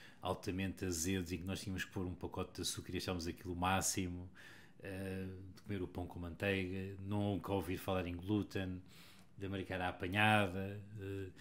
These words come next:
tentar namorar as meninas da primária, por aí fora, vai todo esse processo.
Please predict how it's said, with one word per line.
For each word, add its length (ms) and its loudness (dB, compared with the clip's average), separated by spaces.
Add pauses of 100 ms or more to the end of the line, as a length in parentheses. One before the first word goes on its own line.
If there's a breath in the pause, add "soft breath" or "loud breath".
(480 loud breath)
tentar 300 0
namorar 380 4
as 140 2
meninas 600 2
da 100 0
primária, 1120 10
por 100 -10
aí 120 -2
fora, 320 2
vai 180 0
todo 160 -2
esse 160 -2
processo. 560 2